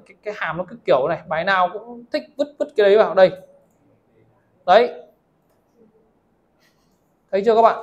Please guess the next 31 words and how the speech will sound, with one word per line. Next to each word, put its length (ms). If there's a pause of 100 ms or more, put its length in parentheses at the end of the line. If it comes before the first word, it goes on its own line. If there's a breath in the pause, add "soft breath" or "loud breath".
(300)
Vẫn 220
là 100
phương 100
trình 160
mũ 140
đúng 120
không 80
các 120
bạn? 180 (1160)
Đấy, 300
vẫn 160
là 100 (100)
phương, 160
phương 140
trình 180
mũ. 200
Đấy, 200 (100)
cứ 220
mũ 220
là 220 (200)
thích 280
vứt 380
thực 180
tế 180
vào. 280 (420)
Đấy, 320 (240)
số 160
liệu 140
thực 100
tế 180
mà, 220